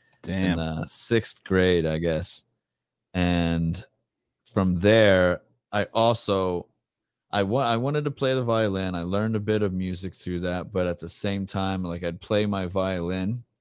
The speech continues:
Speaker 1: but my dad got me an electric acoustic,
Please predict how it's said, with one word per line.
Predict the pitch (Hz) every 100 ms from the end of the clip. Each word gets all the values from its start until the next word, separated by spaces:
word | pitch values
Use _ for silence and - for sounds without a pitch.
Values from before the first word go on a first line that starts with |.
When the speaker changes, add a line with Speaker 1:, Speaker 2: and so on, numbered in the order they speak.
| _ _ - - _ -
Speaker 1:
but | 90
my | 90 87
dad | 95 90 95
got | 87 82
me | 92 87 85 - - - - _
an | 92
electric | 87 90 90 - 92
acoustic, | 85 - 98 98 - 90 85